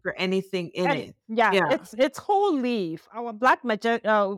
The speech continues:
Speaker 2: our black tea is whole leaf. Um, you
Speaker 1: Mm-hmm.
Speaker 2: know, the thing about black teas is that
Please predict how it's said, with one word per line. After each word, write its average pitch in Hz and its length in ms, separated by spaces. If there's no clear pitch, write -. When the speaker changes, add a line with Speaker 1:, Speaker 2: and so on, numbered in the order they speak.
Speaker 2:
our 220 180
black 220 380
tea 233 320
is 196 160
whole 220 340
leaf. 202 480
Um, 220 360
you 175 120
Speaker 1:
Mm-hmm. - 20
Speaker 2:
know, 269 280
the 220 180
thing 370 240
about 220 360
black 220 280
teas 214 400
is 185 280
that 175 460